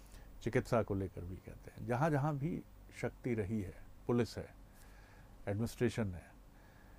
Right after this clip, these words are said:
इन सारी स-, अ, ताकतवर, अ, जो पेशे हैं उन सब की गरिमा में कम, लेकिन पॉलिटिशियंस पर ज़्यादा उंगली उठती है। एक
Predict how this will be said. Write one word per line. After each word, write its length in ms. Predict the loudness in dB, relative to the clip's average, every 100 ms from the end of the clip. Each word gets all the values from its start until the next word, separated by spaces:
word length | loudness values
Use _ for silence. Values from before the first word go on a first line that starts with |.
| -18 -18 -18 -4 2
इन 100 | 4
सारी 540 | 10 12 12 8 2
स-, 320 | 0 -6 -4
अ, 480 | -2 0 0 2 2 -2 4
ताकतवर, 760 | 6 6 6 6 6 6 6 4 -2 -8
अ, 160 | -6 -6 -8 -14 -18 -14 -12 -4
जो 160 | -4 -6 -12 -14 -4 4
पेशे 260 | 4 4
हैं 200 | 2 2
उन 160 | 0 -2
सब 240 | -2 -2
की 120 | 0
गरिमा 340 | 0 0 0 -2
में 120 | -4
कम, 200 | -4 -2
लेकिन 240 | 0 0
पॉलिटिशियंस 600 | 4 4 6 4 4 0
पर 160 | 0 -2
ज़्यादा 320 | 0 0 0
उंगली 280 | 0 0 -2
उठती 320 | -4 -6 -8
है। 180 | -8 -8 -14 -18 -18 -14 -8
एक 80 | -6